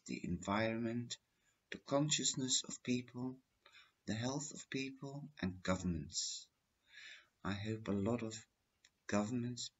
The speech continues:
people will join in and have joined in. I know there's something like six hundred, no, six thousand two hundred people have already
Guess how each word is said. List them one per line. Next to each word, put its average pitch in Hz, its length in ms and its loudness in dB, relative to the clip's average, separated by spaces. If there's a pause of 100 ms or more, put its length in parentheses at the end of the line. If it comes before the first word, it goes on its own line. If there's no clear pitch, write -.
people 113 540 -4 (1700)
will 113 260 0
join 120 480 4
in 123 300 2 (100)
and 110 100 2 (120)
have 139 260 -2
joined 92 380 2
in. 90 320 -2 (200)
I 98 120 2
know 117 260 4
there's 107 300 4
something 120 340 2
like 110 240 2
six - 380 0
hundred, 117 580 0 (1500)
no, 101 60 2
six - 400 4
thousand 120 760 2 (160)
two 117 320 2
hundred 113 380 2
people 123 400 0 (420)
have 110 160 0
already 113 500 2